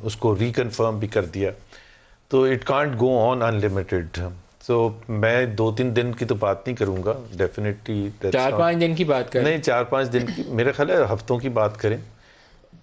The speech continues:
Speaker 1: आपको बहुत ज-, ज़्यादा लगता है जल्दी है इस
Speaker 2: सर,
Speaker 1: हुकूमत को
Speaker 2: सत्ताईस
Speaker 1: निकालने
Speaker 2: फरवरी
Speaker 1: के।
Speaker 2: को पीपल्स
Speaker 1: जी।
Speaker 2: पार्टी ने लॉन्ग
Speaker 1: जी,
Speaker 2: मार्च की कॉल
Speaker 1: ठीक
Speaker 2: की
Speaker 1: है।
Speaker 2: है। जो हमने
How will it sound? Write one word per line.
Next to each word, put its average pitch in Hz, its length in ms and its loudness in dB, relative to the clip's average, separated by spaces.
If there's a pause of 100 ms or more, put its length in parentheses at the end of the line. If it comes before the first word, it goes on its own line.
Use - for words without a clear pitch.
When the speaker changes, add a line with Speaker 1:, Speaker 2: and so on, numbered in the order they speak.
Speaker 1:
आपको 175 440 2
बहुत 120 600 0
ज-, 190 320 0
ज़्यादा 135 280 4
लगता 123 320 0
है 127 80 2
जल्दी 117 360 2
है 113 160 4
इस - 200 -14
Speaker 2:
सर, - 80 0
Speaker 1:
हुकूमत 170 220 4
को 151 60 2
Speaker 2:
सत्ताईस 175 300 2
Speaker 1:
निकालने 147 360 2
Speaker 2:
फरवरी 165 220 2
Speaker 1:
के। 208 60 0
Speaker 2:
को 170 280 4
पीपल्स 160 360 0
Speaker 1:
जी। 127 80 0
Speaker 2:
पार्टी 143 380 0
ने 156 320 -2
लॉन्ग 127 320 0
Speaker 1:
जी, 135 120 4
Speaker 2:
मार्च 131 240 0
की 131 100 -8
कॉल 117 240 2
Speaker 1:
ठीक 120 100 2
Speaker 2:
की 117 80 0
Speaker 1:
है। 120 160 2
Speaker 2:
है। 107 140 -6 (260)
जो 143 120 2
हमने 165 540 0